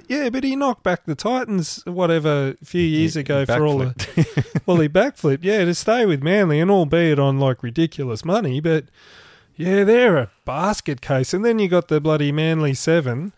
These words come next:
Speaker 2: Yeah, that,
Speaker 1: We,
Speaker 2: well
Speaker 1: uh, well, and that, <sighs> you know, like, what, so they don't mind playing with
Speaker 2: One of
Speaker 1: those guys, and one of 'em bloody sticking up for his mate. Did you see one of 'em's got six one five oh
Speaker 2: Yeah.
Speaker 1: or whatever tattooed on his legs? They're that proud of where they come from that they'll bloody,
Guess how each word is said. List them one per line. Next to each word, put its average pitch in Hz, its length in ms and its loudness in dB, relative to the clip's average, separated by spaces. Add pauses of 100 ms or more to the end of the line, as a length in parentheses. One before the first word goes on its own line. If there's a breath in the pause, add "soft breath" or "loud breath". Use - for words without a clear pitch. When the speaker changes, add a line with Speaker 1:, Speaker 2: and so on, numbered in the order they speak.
Speaker 2:
Yeah, 90 340 -2
that, 117 180 0
Speaker 1:
We, 180 140 6
Speaker 2:
well 214 160 4
Speaker 1:
uh, 240 40 4
well, 240 420 -2
and 285 160 0
that, 311 180 0 (160)
<sighs> - 220 -12 (720 loud breath)
you 302 120 -2
know, 240 180 4
like, 247 260 4
what, 208 520 0
so 220 480 4 (340)
they 208 140 6
don't 247 200 4
mind 202 320 4
playing 185 500 2 (160)
with - 120 4
Speaker 2:
One 180 100 6
of 185 120 8
Speaker 1:
those 220 120 4
guys, 180 300 6
and 214 80 4
one 254 160 6
of 233 120 6
'em 196 140 4
bloody 185 420 4
sticking 202 440 -2
up 190 180 2
for 185 140 2
his 170 160 2
mate. 208 320 2
Did 294 180 0
you 370 160 6
see 330 220 4
one 262 220 6
of 240 120 2
'em's 214 180 2
got 214 220 4
six - 380 -4
one 208 320 2
five 196 380 4
oh - 20 8 (200)
Speaker 2:
Yeah. 185 40 4
Speaker 1:
or - 20 2
whatever 185 360 4
tattooed 185 480 4
on 175 140 4
his 156 180 -2
legs? 185 300 0
They're 196 120 4
that 233 240 0
proud 202 300 4
of 170 100 2
where 180 140 4
they 165 160 4
come 202 260 0
from 180 260 2
that 185 140 2
they'll 208 160 4
bloody, 214 400 2